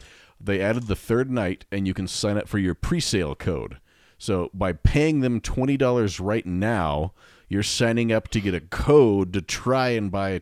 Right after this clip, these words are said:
ticket before they go on sale to the general public. And by signing up, you authorize the festival to send up to ten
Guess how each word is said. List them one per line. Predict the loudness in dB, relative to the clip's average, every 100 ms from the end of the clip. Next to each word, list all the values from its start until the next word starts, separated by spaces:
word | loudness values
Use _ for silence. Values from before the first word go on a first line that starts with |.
| _
ticket | -4 -4 -2 -6 -8
before | -8 -4 -2
they | -2
go | -2
on | -4 -4
sale | -4 -4
to | -4
the |
general | -6 -6 -6
public. | -6 -8 -8 -12 -18 _ _ _ -20 -20 -20 _ _ -8
And | -6 -6 -4
by | -6
signing | -2 -2 0 -2
up, | -2
you | -2
authorize | -2 -2 -4 -4 -4
the | -6
festival | -4 -4 -6 -6 -4 -4
to | -6
send | -8 -6 -6 -6
up | -8 -10
to |
ten | -8 -6 -4 -4